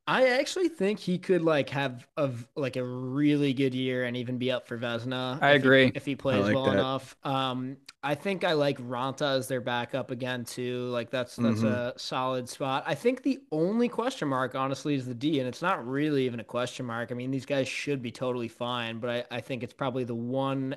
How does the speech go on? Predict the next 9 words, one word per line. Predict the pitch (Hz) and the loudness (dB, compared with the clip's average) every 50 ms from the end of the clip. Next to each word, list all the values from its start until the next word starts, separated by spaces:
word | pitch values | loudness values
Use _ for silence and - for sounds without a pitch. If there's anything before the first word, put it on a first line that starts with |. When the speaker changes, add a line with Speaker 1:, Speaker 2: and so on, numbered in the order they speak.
| - - | -4 -2
Speaker 1:
area | 139 127 131 131 131 127 127 123 123 | -2 0 2 2 2 2 2 2 0
where | 120 113 120 120 120 | -2 -2 -4 -4 -4
they, | 113 123 117 113 110 113 110 - _ _ _ _ | -4 -4 -4 -4 -4 -6 -8 -10 _ _ _ _
they're, | - 120 113 110 - _ _ _ _ | -6 -4 -4 -6 -12 _ _ _ _
they | - 123 - - _ | -8 -8 -8 -8 _
could | - - - - 170 156 147 147 139 131 123 131 127 - _ | -10 -10 -6 -2 0 0 2 2 2 2 0 -4 -8 -8 _
struggle | - - - - - 139 127 120 117 123 117 110 | -14 -14 -14 -8 -4 -4 -4 -2 -4 -6 -6 -8
a | 101 - _ | -10 -10 _
bit. | 123 107 101 87 - | -8 -8 -8 -10 -14